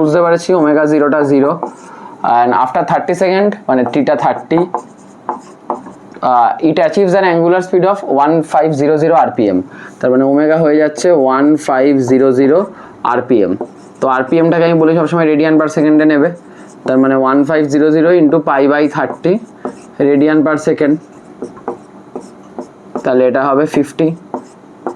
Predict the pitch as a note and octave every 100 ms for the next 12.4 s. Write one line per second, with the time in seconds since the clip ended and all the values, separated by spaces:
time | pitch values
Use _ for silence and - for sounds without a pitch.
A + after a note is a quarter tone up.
0 | - - - - - - A#2+ A#2+ D3 C3+
1 | - D#3 D3 C#3+ D#3 C#3+ C3 C3 B2+ A#2
2 | G#2 G#2 F2 G#2 - - - - C3 E3+
3 | F3 - - - - - - - C#3 C#3+
4 | D#3 F3+ F#3+ F3+ G#3 G#3+ G#3+ E3 D#3 E3+
5 | D#3 D#3 F3 F3 E3+ - F3+ F3 E3+ G3
6 | F#3+ D3+ A3 A#3 G3 F#3 F#3 D#3 D3 -
7 | B2 B2 A2+ C3+ F#3+ G3 D#3+ C#3+ D3 A#2
8 | G#2 G#2 - - - - - E3+ D#3 -
9 | F3+ G3+ G3+ E3 - F3 D#3+ E3+ F3 F3
10 | F3 C#3+ C#3 A#2+ G#2 G#2 - - - -
11 | - C#3 D3 E3+ F3+ C#3+ C#3+ E3 F#3 F#3+
12 | D#3 F3+ - D3+